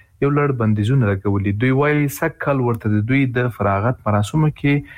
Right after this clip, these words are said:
د دوی د کورنۍ نارینه غړو او نارینه استادانو ته د ګډون اجازه نه ورکول کیږي. د دوی د ځینو لنډې ت-، تبصرې هم دلته له تاسو سره شریکوم. مسعود احمد وایي، "بل هو، همدا شان دی.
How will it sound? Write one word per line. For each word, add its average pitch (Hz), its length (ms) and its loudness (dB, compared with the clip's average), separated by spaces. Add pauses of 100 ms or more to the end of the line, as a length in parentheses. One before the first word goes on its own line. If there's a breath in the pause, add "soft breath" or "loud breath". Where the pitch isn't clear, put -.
(220 loud breath)
د 135 100 2
دوی 147 120 2
د 139 120 -2
کورنۍ 127 560 2
نارینه 117 460 2
غړو 143 220 2
او 135 140 2
نارینه 110 360 2
استادانو 104 500 0
ته 101 140 -2
د 107 400 0
ګډون 147 460 0 (540 loud breath)
اجازه 113 540 0
نه 131 200 2
ورکول 104 460 -2
کیږي. 101 400 -2 (440 loud breath)
د 165 100 2
دوی 180 100 2
د 156 80 0
ځینو 160 260 2
لنډې 147 260 0
ت-، 135 320 -2
تبصرې 139 400 0
هم 147 140 2
دلته 117 240 -4
له 110 80 0
تاسو 113 260 -2
سره 110 160 -4
شریکوم. 143 680 0 (420 loud breath)
مسعود 127 400 2
احمد 147 340 2
وایي، 156 300 2
"بل 143 340 0
هو، 131 340 2
همدا 117 460 2
شان 98 360 -2
دی. 98 240 -4